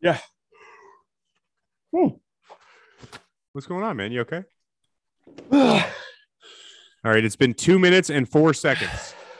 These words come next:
Speaker 2: Five, six, seven, eight seconds now.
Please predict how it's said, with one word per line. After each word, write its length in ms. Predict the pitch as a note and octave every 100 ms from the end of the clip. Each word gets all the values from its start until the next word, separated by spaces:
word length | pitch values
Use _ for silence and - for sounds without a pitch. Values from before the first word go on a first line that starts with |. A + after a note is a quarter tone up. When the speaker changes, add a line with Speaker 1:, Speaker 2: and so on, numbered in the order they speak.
| - _ _ _ _ _ _ _ _ _ _
Speaker 2:
Five, 380 | - C#3 C3 G2+
six, 400 | - D3 G#2 -
seven, 380 | D3 C#3+ G2 F2 _ _ _ -
eight 200 | D#3 E3+
seconds 420 | B2+ G#2+ G2+ -
now. 240 | F2+ D2+